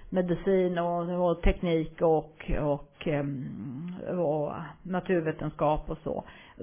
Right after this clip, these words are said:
Och det är ju en sorts styrning, men det är ju en annan sorts styrning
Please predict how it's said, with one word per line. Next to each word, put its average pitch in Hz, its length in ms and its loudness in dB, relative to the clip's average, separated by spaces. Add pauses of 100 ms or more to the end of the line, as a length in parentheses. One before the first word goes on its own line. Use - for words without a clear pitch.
(100)
Och 190 120 0
det 208 240 4
är 277 40 4
ju 277 140 8
en 220 360 8
sorts - 380 -2
styrning, 165 480 2
men 175 120 0
det 185 80 2
är 175 80 4
ju 175 160 -2
en 180 200 0
annan 233 500 0
sorts - 360 -2
styrning 170 640 2